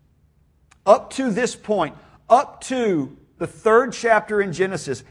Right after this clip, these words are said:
Adam and Eve were not aware of any guilt. They were not aware of any shame. They had never sinned up to this point. Up to this point, they took all of their cues about how to think about themselves and view themselves.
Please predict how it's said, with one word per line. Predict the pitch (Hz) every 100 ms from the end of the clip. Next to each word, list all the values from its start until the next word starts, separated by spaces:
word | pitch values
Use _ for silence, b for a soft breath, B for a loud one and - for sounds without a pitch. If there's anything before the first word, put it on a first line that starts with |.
| b
Adam | 190 214 247 233
and | 220
Eve | 196 180 147 B
were | 190 196
not | 208 214
aware | 202 190
of | 185 - 220
any | 254 294
guilt. | 147 220 156 -
They | 214
were | 208
not | 214 208
aware | 196 202
of | 190 - -
any | 233 294
shame. | - - 233 208 156 113 b
They | 226
had | 202 208
never | 214 240 262
sinned | - - 277 233 202
up | 220 220
to | 226
this | 214 -
point. | 208 175
Up | 214 -
to | 277
this | 294 -
point, | 226 214 208
they | 202
took | 233 - -
all | 233 285
of | 311
their | 285 311
cues | - 220 208 202
about | 196 180
how | 220
to | 208
think | - - 285 294
about | 262 269 247
themselves | 226 - 220 208 - B
and | 202 170
view | 135 254
themselves. | 294 269 220 208